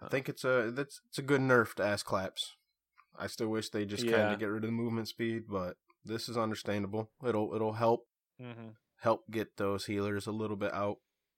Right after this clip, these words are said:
Speaker 1: A little bit.
Speaker 2: A little bit. Oni Hunter's Garb,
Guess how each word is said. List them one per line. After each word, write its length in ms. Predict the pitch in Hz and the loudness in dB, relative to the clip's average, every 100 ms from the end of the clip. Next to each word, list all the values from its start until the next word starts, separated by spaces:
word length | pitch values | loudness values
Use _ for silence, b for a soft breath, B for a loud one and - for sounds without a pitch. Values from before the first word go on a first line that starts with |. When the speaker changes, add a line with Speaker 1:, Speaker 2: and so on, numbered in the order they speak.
| _ _ _ _ _ _ _ | _ _ _ _ _ _ _
Speaker 1:
A 40 | 98 | -4
little 200 | 107 101 | -2 -2
bit. 180 | 104 - _ _ _ _ _ _ _ _ _ _ _ _ _ - | -4 -6 _ _ _ _ _ _ _ _ _ _ _ _ _ -6
Speaker 2:
A 40 | |
little 140 | 123 113 | -2 0
bit. 220 | 113 - _ _ _ | -2 -4 _ _ _
Oni 240 | 143 151 147 | 0 4 4
Hunter's 320 | 151 139 127 | 4 2 4
Garb, 480 | 143 139 139 135 | 10 12 10 8